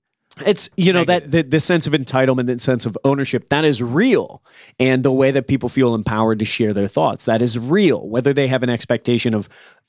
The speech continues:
Speaker 1: something changing or not.
Speaker 2: Mm-hmm.
Speaker 1: But I do wonder if you're the person who is paying, if you are the fat cat in a suit at D C and you're looking at all that hubbub, do you decide to pull the plug?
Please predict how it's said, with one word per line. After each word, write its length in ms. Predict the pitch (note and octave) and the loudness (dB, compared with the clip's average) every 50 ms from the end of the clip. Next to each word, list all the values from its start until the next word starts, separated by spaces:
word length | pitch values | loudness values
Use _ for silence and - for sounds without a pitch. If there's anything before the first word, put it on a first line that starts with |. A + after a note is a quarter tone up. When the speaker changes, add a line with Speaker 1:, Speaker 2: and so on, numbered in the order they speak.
| _ | _
Speaker 1:
something 440 | - - - C3+ A#2+ - B2+ A#2 A2+ | -4 -2 -2 -2 0 0 -2 -2 -2
changing 600 | - - - C#3 B2+ B2 A#2+ A2 A2+ A2+ G#2 G#2+ - - | -4 -2 0 0 0 0 0 0 -2 -2 -2 -4 -6 -4
or 200 | - A#2 G#2+ G2 | -2 -2 -2 0
not. 440 | F#2+ G2 A2 C3+ C3+ G#2 E2 - _ | -2 -2 0 0 0 -2 -6 -8 _
Speaker 2:
Mm-hmm. 300 | - B2 A#2+ A#2 A2+ A#2 C#3 - _ | -6 -4 -2 -2 -2 -4 -4 -6 _
Speaker 1:
But 100 | - A2+ | -2 0
I 100 | A2 A#2 | 0 0
do 220 | A#2+ G#2 B2+ D3 F3 | 0 0 0 0 0
wonder 540 | F#3+ F#3+ A3 A#3+ G#3+ D3+ B2 G2+ - - _ _ _ _ _ _ _ _ | 0 0 -2 -2 0 0 -2 -2 -4 -10 _ _ _ _ _ _ _ _
if 160 | - G2 E2 | -8 -6 -2
you're 140 | G2 G#2+ A#2+ | 0 0 0
the 80 | A#2 A#2+ | 0 0
person 340 | - E3+ F3+ F3 - D#3 C#3 | 0 0 0 0 0 0 0
who 140 | C3+ C#3 | 2 2
is 100 | D3 C#3+ | 0 0
paying, 600 | C#3 - - G3 G#3 G#3 E3+ B2+ G2+ D2 - G2+ - _ _ _ _ _ _ _ _ _ _ | -2 -4 -2 0 2 2 2 0 0 -4 -10 -16 -18 _ _ _ _ _ _ _ _ _ _
if 160 | - G2 - | -10 -6 -2
you 220 | A2 A2+ B2 B2+ B2+ | 0 2 2 2 2
are 140 | B2+ C3 C3+ | 2 0 0
the 120 | B2 B2+ | -2 -4
fat 340 | - - - D3 C#3+ C3 A2+ | -4 -2 -2 -2 -2 -2 -4
cat 320 | - D#3 C#3+ C3 C3+ - - | -2 0 0 0 0 -2 -2
in 100 | C3+ C3+ | -2 -2
a 60 | C3+ | -2
suit 340 | B2+ - - D#3+ D3 C3+ - | -2 0 0 2 2 2 0
at 140 | - A2 G2+ - | -4 -8 -4 -2
D 160 | C#3 C#3 C3 | -2 -2 -2
C 440 | - - - F#3 D3 A2 F#2+ - - | -2 0 0 0 0 0 -2 -6 -6
and 140 | - A2+ A2+ | -4 -2 0
you're 120 | A2+ A#2 | 0 2
looking 300 | A#2 B2+ C3+ - C#3+ C#3+ | 2 0 0 0 0 0
at 80 | C#3+ C#3+ | 2 2
all 140 | C#3 C#3 C#3 | 2 2 0
that 180 | C#3+ C#3+ C3 | 0 -2 0
hubbub, 460 | C3+ E3 F#3+ D3+ B2 A2 G#2 A2 A#2 - _ _ _ _ _ _ _ _ _ _ _ _ _ _ _ _ _ - | 0 -2 0 0 -2 -2 -2 -6 -10 -18 _ _ _ _ _ _ _ _ _ _ _ _ _ _ _ _ _ -6
do 120 | G#2+ A2+ | -2 -2
you 80 | A2+ A2 | -2 0
decide 360 | G#2+ A#2 - - A#2+ A#2 A2+ | 0 -2 -2 0 -2 -2 -2
to 60 | G#2+ | -4
pull 240 | F#2 - - A2+ C3 | -6 -6 -4 -4 -2
the 100 | C3 A#2 | -2 -4
plug? 520 | - - - G#2 - - D4 D4 C4+ A3+ | -6 -4 -6 -4 -4 -4 -4 -4 -6 -10